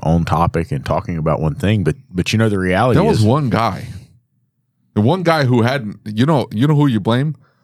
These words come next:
Speaker 2: Paul Danner. 'Cause Paul Danner, anytime Paul Danner mentions our pod-,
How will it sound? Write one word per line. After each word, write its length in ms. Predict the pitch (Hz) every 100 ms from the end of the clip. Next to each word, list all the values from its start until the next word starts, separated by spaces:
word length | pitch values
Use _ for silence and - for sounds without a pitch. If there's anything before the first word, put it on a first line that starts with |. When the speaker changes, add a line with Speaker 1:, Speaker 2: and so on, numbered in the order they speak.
| -
Speaker 2:
Paul 220 | 110 113
Danner. 380 | 120 101 98 67 _ _ _ _
'Cause 140 | - 87
Paul 260 | 120 131
Danner, 460 | 117 143 117 95 101 _ _ -
anytime 420 | 113 123 123 110
Paul 200 | 120 117
Danner 300 | 104 110 98
mentions 600 | 95 113 - 95 87 - -
our 220 | 101 104
pod-, 260 | - 110